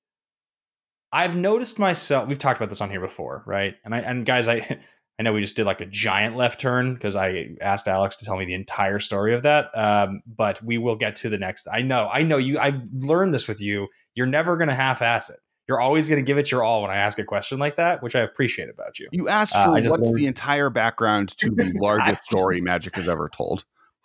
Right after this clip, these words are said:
Speaker 1: I, in my mind, asking that question, foolish, I know, I learned something. I was gonna be like, "How does Phyrexia work?" And you were, you were gonna be like, "Oh, it's, like, some sort of, like, infectious Borgs type thing, and there's, like, about eight heroes that are fighting against it," and named a bunch of 'em, and, uh,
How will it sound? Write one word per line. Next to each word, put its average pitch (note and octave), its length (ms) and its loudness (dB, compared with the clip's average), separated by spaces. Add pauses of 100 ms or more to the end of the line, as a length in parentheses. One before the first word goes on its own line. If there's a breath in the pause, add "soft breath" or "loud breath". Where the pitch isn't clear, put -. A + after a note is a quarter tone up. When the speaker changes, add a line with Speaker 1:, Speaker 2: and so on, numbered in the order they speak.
(240)
Speaker 1:
I, E3 160 4
in F3 160 2
my G#3+ 180 4
mind, C#3+ 400 2
asking A#2 340 2
that G#2+ 140 -2
question, A2+ 480 -2
foolish, G#2+ 420 -2
I G#2+ 120 2
know, G#2 320 2
I A#2+ 80 2
learned G2 280 4
something. C3 480 -2
I C3 140 6
was C#3+ 140 4
gonna C#3+ 160 2
be C#3 80 2
like, C3 280 0 (100)
"How D#3+ 280 2
does B3 180 2
Phyrexia G#3 600 2
work?" G3 300 4
And B2+ 100 0
you C3+ 120 4
were, C3+ 100 -2
you C3+ 140 4
were C3 80 6
gonna B2+ 100 4
be B2 60 -2
like, A#2 280 4 (280 soft breath)
"Oh, C#4 160 6
it's, A3+ 100 0
like, G#3+ 120 4
some G#3 160 4
sort G3+ 160 4
of, F3+ 60 2
like, D#3+ 160 4
infectious C#3+ 580 2
Borgs C3 440 2
type C3+ 220 0
thing, C3 340 4
and A#2 100 2
there's, A#2 120 0
like, A#2 120 2
about A#2 180 2 (100)
eight C#3 200 2
heroes B2+ 400 2
that A2+ 100 2
are G#2+ 60 2
fighting A2 300 2
against G#2 400 0
it," G#2+ 240 0 (100)
and A2 160 -4
named A2+ 260 2
a G#2+ 40 -4
bunch G2+ 280 0
of G2+ 100 -4
'em, G2+ 320 -2
and, F#2+ 260 -8
uh, F#2 300 -2